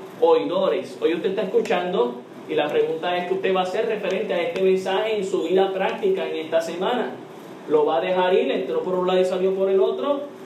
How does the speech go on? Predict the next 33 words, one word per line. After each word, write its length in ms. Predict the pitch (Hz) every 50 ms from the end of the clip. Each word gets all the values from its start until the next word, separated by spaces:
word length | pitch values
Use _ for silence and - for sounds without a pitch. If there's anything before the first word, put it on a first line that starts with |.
| - - -
¿O 120 | 156 160
lo 180 | 160 160 151 147
va 180 | - 160 175 180
a 60 | 196
retener 360 | 202 190 190 190 190 185 185
en 120 | 190 196
su 160 | 190 - 190 185
mente 440 | 180 196 202 226 226 - 233 220
y 60 | 202 180
va 80 | 170
a 20 | 165
decir, 200 | - - - -
"¿Sabes 240 | - 165 170 175
qué? 360 | 175 - 196 190 196 - - - - - - -
Hay 140 | - 143 139
cosas 320 | - - - - 180 180
en 80 | 175 175
las 100 | 165 -
que 80 | -
yo 100 | 165 165
le 80 | 165 170
estoy 140 | 170 185 185
fallando 380 | - 185 170 170 - - 165
a 40 | 165
Dios, 300 | 170 185 208 - - - - - - - - - -
yo 80 | 151 147
le 60 | 151
voy 120 | 156 160
a 40 | 151
meter 260 | 156 156 151 151 147
mano 220 | 143 143 139 139 131
a 80 | 123
eso"? 140 | - - -